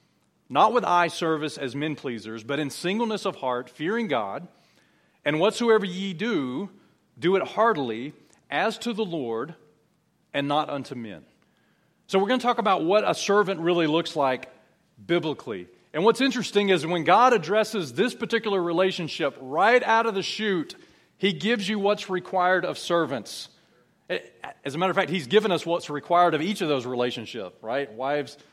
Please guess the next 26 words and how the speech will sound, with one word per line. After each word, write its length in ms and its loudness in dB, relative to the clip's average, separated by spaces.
submit. 520 -8
Husbands, 520 -10
love. 440 -8
Children, 460 -2
obey. 680 2
Servants, 880 2
here 100 0
it 80 -2
is, 200 -6
"Obey 460 4
in 80 4
all 340 4
things 720 -4
your 120 -8
masters 480 -4
according 340 -8
to 100 -14
the 80 -14
flesh." 460 -12
And 140 -12
so 140 0
in 100 -2
your 80 -2
notes, 320 0
look, 180 -2
servants 640 2